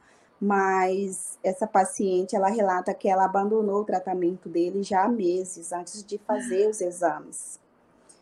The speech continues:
E aí a gente tem que sentar e conversar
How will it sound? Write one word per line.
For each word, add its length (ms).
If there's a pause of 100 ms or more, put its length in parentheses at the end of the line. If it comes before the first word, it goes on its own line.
(300)
E 240
aí 360
a 60
gente 260
tem 180
que 80
sentar 720
e 40
conversar 840